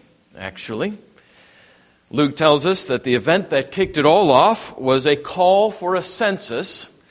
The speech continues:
by Caesar Augustus. Verse one, "In those days a decree went out from Caesar Augustus that all the world should be registered."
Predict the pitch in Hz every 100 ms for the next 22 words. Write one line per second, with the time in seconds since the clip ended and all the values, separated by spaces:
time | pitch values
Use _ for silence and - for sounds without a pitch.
0 | _ _ - 117 147 170 - - 135 127
1 | 143 147 180 214 226 220 - 98 - 123
2 | 117 - - - 190 151 98 98 107 113
3 | 90 156 143 165 175 175 - 147 156 170
4 | 131 143 160 196 180 - 143 160 160 123
5 | 117 - 135 - 151 139 123 127 120 131
6 | 143 160 180 165 190 180 240 285 330 -
7 | -